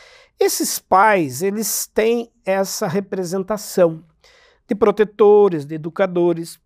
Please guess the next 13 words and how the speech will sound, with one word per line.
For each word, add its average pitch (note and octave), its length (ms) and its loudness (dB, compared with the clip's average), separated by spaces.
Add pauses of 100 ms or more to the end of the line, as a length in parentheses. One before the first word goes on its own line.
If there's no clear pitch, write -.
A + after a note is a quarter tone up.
A B3 60 -10
figura F4+ 300 0
do E4+ 100 -2
pai C4+ 560 0
é B3 360 0
invocada A3 540 -4
aí A3+ 200 -4 (420)
justamente F4 420 -4
pelo G4+ 200 2
papel C4+ 400 0
que B3+ 160 -8
ele C4 240 0
significa. B3+ 920 -4